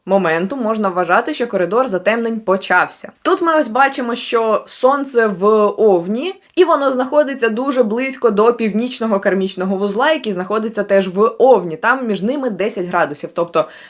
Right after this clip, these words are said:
е, в коридорі затемнень Сонце і Місяць з'єднуються з кармічними вузлами. Ось Сонце з'єднується з північним кармічним вузлом,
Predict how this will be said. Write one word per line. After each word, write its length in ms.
е, 140
в 160
коридорі 360
затемнень 320
Сонце 420
і 140
Місяць 320
з'єднуються 640
з 480
кармічними 580
вузлами. 400
Ось 220
Сонце 320
з'єднується 600
з 420
північним 560
кармічним 480
вузлом, 360